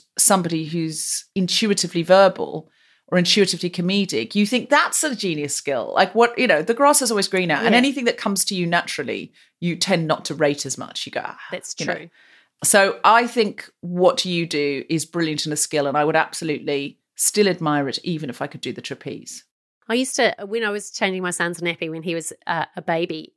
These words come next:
Speaker 2: and the effortless way he would put his feet in his mouth. Like, I would go, "When do you lose that? When you, when do you lose that ability?" Like, if only, <laughs> if, if only, not that I have much call for putting my feet in my mouth unless it's metaphorically.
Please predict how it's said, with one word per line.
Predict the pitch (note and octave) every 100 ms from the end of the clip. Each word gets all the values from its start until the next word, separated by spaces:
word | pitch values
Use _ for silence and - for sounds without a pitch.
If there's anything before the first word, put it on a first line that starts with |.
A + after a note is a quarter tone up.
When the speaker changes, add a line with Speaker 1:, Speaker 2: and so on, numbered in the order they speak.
| -
Speaker 2:
and | F#3
the | F3 -
effortless | G#3 - - G#3+ -
way | F#3+
he | F3+ F#3+
would | F3
put | - F#3
his | F3
feet | - F#3+ F3 F#3
in | F3
his | E3
mouth. | F3 E3 - _ _ _ _ _ _ _ _ -
Like, | E3 - _ _ _
I | G3
would | F#3
go, | F3+ E3+ E3+ - _ _ _ _ _ -
"When | F4
do | F#4
you | E4+
lose | B3 G#3+ A3
that? | F#3 - -
When | D4
you, | D4+ D4+ - -
when | F4
do | D#4
you |
lose | B3 G3 G3 F#3
that | E3+
ability?" | E3 D#3+ E3 - C#3+
Like, | E3 - _ _ -
if | -
only, | - G3+ G#3 G#3+
<laughs> | - -
if, | - - A3+ -
if | - - -
only, | A#3+ A3 G3+ G3 _ _ -
not | F4+
that | E4
I | C#4+
have | C4+ A3
much | A3+ -
call | - A3+
for | G#3+
putting | G3 G3 F#3+
my | F3
feet | - F3+
in | F3+
my |
mouth | E3 D#3 D#3+ -
unless | F#3 E3+ E3+
it's | - -
metaphorically. | G3 E3+ - F#3 - - -